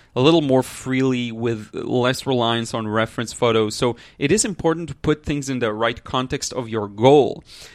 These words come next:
Now, if my goal was to just do very highly accurate figure and human drawing,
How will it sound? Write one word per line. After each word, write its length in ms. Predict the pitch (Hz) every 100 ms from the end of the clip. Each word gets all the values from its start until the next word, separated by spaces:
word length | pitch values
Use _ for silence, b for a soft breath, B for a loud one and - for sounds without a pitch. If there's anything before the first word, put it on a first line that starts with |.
| B
Now, 200 | 123 117
if 140 | 113 127
my 180 | 160
goal 280 | 220 208 196
was 300 | 151 143 113
to 160 | - 123
just 560 | 110 - 123 147 - 131
do 220 | 135 135
very 320 | 117 131 127
highly 500 | 110 127 123 127 110
accurate 560 | 117 123 - 120 117 -
figure 520 | - - 143 127 131
and 120 | 117
human 420 | 113 - 131 123 110
drawing, 560 | 110 127 156 135 131